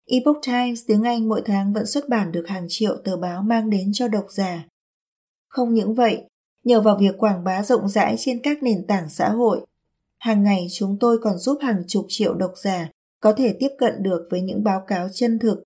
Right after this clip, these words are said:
cùng nội dung phong phú về các giá trị truyền thống. Lúc đầu, chúng tôi chỉ cung cấp dịch vụ đặt mua báo giấy.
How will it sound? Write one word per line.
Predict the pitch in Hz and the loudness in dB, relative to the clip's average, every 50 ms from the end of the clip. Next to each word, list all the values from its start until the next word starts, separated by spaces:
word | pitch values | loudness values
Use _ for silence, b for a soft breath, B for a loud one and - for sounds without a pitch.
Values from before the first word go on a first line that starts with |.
| _ _ | _ _
cùng | - 220 208 190 180 | 2 2 4 4 2
nội | 180 180 - - | 2 0 0 2
dung | - 233 226 220 226 208 | 2 2 2 2 0 0
phong | 240 226 220 214 208 | 0 0 0 -2 -2
phú | - 208 185 185 208 220 | -2 -2 0 0 0 0
về | 247 220 208 | 0 0 0
các | 240 247 254 - | 0 -4 -4 -2
giá | - 214 190 185 190 | -2 -2 -2 -2 -2
trị | - 254 240 - | -2 -2 -2 -2
truyền | - - 220 196 175 170 | -2 -2 -2 -2 -2 -4
thống. | - 185 175 170 175 185 214 - _ _ _ _ _ _ _ _ _ _ _ _ _ _ _ _ _ _ _ _ _ _ _ _ | -4 -6 -6 -4 -4 -6 -8 -10 _ _ _ _ _ _ _ _ _ _ _ _ _ _ _ _ _ _ _ _ _ _ _ _
Lúc | 269 294 302 302 | 0 0 2 4
đầu, | 226 233 214 202 185 180 180 - _ _ _ | 4 4 4 4 2 0 -4 -10 _ _ _
chúng | - - 247 220 220 214 | -2 2 2 2 4 4
tôi | 277 262 254 247 | 4 4 4 4
chỉ | 240 - 214 165 170 | 4 2 0 0 2
cung | 233 233 233 | 0 0 0
cấp | 233 302 311 311 | 2 0 0 0
dịch | - - 220 202 190 | 0 -2 -2 0 0
vụ | 202 196 - - | 0 0 2 2
đặt | 196 190 190 - | 0 -2 0 2
mua | 202 214 226 220 | 2 4 4 4
báo | 208 202 196 196 | 4 2 2 0
giấy. | 196 - 208 185 185 190 208 | 0 0 0 0 0 0 -2